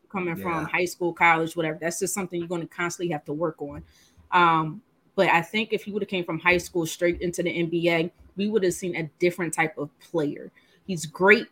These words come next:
Speaker 1: uh, uh, defensively, but offensively, something happened. I don't know what happened, but he's just one of so many, so many examples. That's just the one I could think of off,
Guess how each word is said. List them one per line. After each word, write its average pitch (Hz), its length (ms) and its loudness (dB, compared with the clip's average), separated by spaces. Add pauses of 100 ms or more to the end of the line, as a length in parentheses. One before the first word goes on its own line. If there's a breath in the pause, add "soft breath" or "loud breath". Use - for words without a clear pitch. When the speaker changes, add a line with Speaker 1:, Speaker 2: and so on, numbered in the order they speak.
(140)
Speaker 1:
uh, 170 200 6
uh, 170 180 4
defensively, 190 840 0 (480)
but - 200 -2
offensively, 190 640 6
something 202 720 0
happened. 160 680 2
I 175 80 8
don't 190 120 4
know 170 100 2
what 170 260 2
happened, 175 340 2
but 175 100 0
he's 247 260 0
just 233 260 4
one 202 440 2 (280 soft breath)
of 165 220 2 (500)
so - 420 4
many, 202 500 2 (200)
so - 500 0
many 196 300 2
examples. 156 600 -4
That's 170 180 -2
just 190 180 0
the 185 60 -2
one 170 180 -2
I 160 60 2
could 160 180 -8
think 165 160 -4
of 160 160 -4
off, 151 180 -8